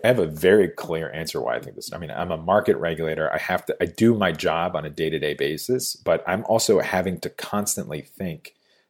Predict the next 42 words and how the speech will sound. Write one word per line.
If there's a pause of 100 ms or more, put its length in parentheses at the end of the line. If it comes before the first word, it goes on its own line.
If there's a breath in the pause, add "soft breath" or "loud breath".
(160)
about
future
risks
of
financial
markets.
Like,
my
job
is
not
to
just
reflect
on
past
risk
and
think
how
another
housing
crisis
might (600 soft breath)
cause
a
meltdown
or
how (420 soft breath)
a (180)
sovereign
wealth
fund
might
go
down
and
cause
ripples
across
the
globe.